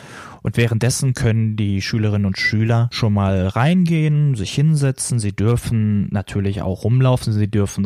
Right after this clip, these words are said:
miteinander reden. Das sind ja auch wichtige Gespräche, die dann einfach stattfinden, noch, ähm, vorm Unterricht. Sie können ihre Dienste machen, das ist mir natürlich auch wichtig. Wir haben ganz normale, äh,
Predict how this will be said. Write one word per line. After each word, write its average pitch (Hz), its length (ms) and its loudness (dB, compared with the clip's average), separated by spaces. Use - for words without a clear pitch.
miteinander 95 540 0
reden. 113 440 0
Das - 140 -6
sind 120 160 0
ja 107 100 2
auch 107 140 -4
wichtige 113 360 0
Gespräche, 104 540 -2
die 131 100 2
dann 113 160 4
einfach 113 360 -2
stattfinden, 117 840 0
noch, 117 380 0
ähm, 113 320 2
vorm 113 220 -2
Unterricht. 117 440 -2
Sie 120 140 -4
können 117 220 2
ihre 107 180 0
Dienste 123 380 0
machen, 151 320 2
das 104 100 -2
ist - 180 -6
mir 110 80 0
natürlich 104 380 -4
auch 123 200 0
wichtig. 135 340 -2
Wir 98 100 0
haben 104 160 0
ganz 101 260 -2
normale, 95 840 0
äh, - 20 -2